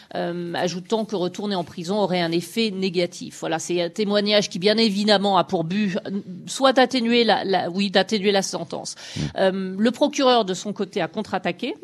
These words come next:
Speaker 1: accusant le psychologue d'être biaisé dans son évaluation et affirmé que Pistorius, euh, n'avait pas changé et montre toujours autant de remords. Donc voilà, ce sera donc, euh, à la juge, Tokozile Masipa, de réévaluer la plaine,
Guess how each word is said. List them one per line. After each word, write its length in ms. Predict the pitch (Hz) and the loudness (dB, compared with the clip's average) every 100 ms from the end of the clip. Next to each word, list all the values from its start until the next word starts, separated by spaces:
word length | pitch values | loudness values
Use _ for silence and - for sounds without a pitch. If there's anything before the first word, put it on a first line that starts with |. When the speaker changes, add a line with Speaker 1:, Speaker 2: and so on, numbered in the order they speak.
| - | -8
Speaker 1:
accusant 420 | 196 226 196 226 | -6 -2 -2 -2
le 60 | |
psychologue 640 | 220 220 - 196 196 190 180 | -2 -6 -4 0 0 0 -4
d'être 340 | 180 175 - | -4 -4 -4
biaisé 640 | 156 170 233 175 214 302 - | -4 0 0 0 -4 -6 -6
dans 140 | 175 | -6
son 180 | 175 208 | -6 -4
évaluation 720 | 185 165 160 160 160 - 196 240 - - - - | -2 0 0 -2 -2 -6 -6 -6 -10 -18 -18 -6
et 160 | 190 | 0
affirmé 420 | 185 - 175 180 214 | 0 0 -6 -4 -6
que 280 | 214 180 | -4 -4
Pistorius, 640 | 165 180 170 170 190 208 - | -6 -10 -8 -6 -6 -6 -8
euh, 280 | 180 160 160 | -6 -6 -8
n'avait 240 | 160 156 | -8 -8
pas 140 | 156 208 | -2 -2
changé 460 | - 170 147 180 | -2 -8 -8 -6
et 60 | 190 | -6
montre 200 | 160 170 | -6 -10
toujours 260 | - 185 185 | -10 -6 -6
autant 220 | 180 175 | -4 -8
de 60 | |
remords. 360 | 165 156 - - - - - - _ - | -8 -10 -10 -14 -18 -18 -18 -20 _ -2
Donc 140 | 247 | 2
voilà, 240 | 233 202 151 | 6 6 4
ce 240 | - 233 | -4 -6
sera 220 | 202 - | -4 -2
donc, 320 | 208 226 220 220 | -2 -2 -4 0
euh, 160 | 190 | 2
à 80 | 180 | 2
la 120 | 180 | 2
juge, 340 | 180 247 359 - | 0 0 -2 -2
Tokozile 520 | 226 233 190 214 208 | 0 0 0 0 0
Masipa, 480 | 196 - 185 202 180 | 0 -4 -4 -2 0
de 100 | 160 | 0
réévaluer 500 | 175 233 220 196 185 | 2 4 4 4 2
la 100 | 175 | 2
plaine, 280 | 208 247 | 2 0